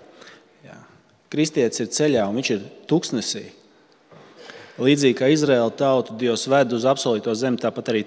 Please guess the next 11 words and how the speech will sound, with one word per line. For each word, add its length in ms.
tevi. 300
Tas 200
veidos, 600
kā 160
tev 160
jāskatās 800
uz 60
šo 260
dzīvi, 640
kā 140
kristietim. 580